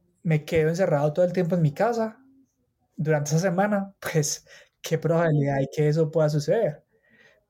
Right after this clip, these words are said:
Entonces yo me, me, me lanzo a la experiencia,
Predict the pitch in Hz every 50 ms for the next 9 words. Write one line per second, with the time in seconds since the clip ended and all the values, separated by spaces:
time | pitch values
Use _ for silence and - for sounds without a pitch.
0 | _ _ _ - 131 123 135 139 147 143 143 143 151 196 196 165 151 151 160 165
1 | 151 143 139 143 147 143 139 147 147 147 147 - - 120 120 123 131 143 156 156
2 | 147 143 - 147 139 139 139